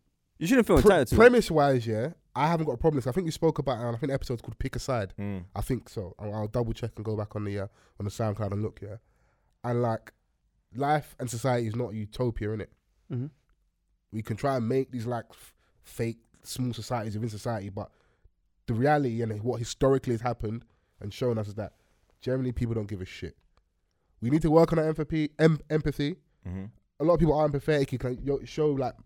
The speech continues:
Speaker 2: major examples, but a lot of people you do for self and the, the, your immediate surroundings, you know, like,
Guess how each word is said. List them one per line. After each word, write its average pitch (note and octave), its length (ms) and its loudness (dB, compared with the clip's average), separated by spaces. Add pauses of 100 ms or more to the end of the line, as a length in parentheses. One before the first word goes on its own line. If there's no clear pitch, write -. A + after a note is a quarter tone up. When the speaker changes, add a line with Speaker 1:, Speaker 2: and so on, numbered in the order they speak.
(220)
Speaker 2:
major B2+ 220 0
examples, B2 440 -4
but A#2 180 -4 (460)
a C3+ 60 2
lot F3+ 160 10
of F3 80 6
people D3+ 240 0
you C3+ 140 -2
do C#3+ 160 -2
for C3+ 120 -4
self B2+ 400 -4
and A2 160 -2
the, G#2+ 80 -2 (120)
the, A#2 140 0
your A#2+ 180 4
immediate A#2 320 0
surroundings, A2+ 360 -6
you A2+ 120 -6
know, G2+ 60 -8
like, G#2+ 180 -8